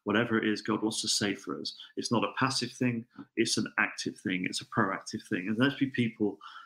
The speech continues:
um, this week and these coming days, um, who take off our shoes and submit to whatever it is that God is bringing to us. And you see this really interesting thing about what's going on here with the Israelites is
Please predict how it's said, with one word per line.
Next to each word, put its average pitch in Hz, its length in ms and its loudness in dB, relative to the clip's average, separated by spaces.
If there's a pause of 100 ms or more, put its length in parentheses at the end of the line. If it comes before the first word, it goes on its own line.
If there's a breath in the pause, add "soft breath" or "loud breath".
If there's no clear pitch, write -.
(160 loud breath)
um, 95 420 0
this 180 240 2
week 110 240 2 (540)
and 110 120 4
these 110 140 4
coming 135 340 2
days, 95 420 -2 (400 soft breath)
um, 98 320 0 (120)
who 101 120 4
take 101 360 0
off 98 180 -2 (360)
our 95 140 0
shoes - 480 0
and 104 120 -4
submit 104 640 0
to - 100 -12
whatever 101 420 2
it 95 60 4
is 98 180 0
that - 140 -8
God 98 200 0
is - 100 0
bringing 98 460 -8 (500)
to 95 180 4
us. - 220 -6 (560 loud breath)
And 151 100 4
you 175 40 0
see 214 180 4
this 214 140 4
really 233 240 2
interesting 170 420 4
thing 131 240 4
about 113 340 2 (240 loud breath)
what's 135 180 6
going 131 240 6
on 139 100 6
here 127 140 4
with 113 100 4
the 113 80 6
Israelites 98 500 0
is 113 200 4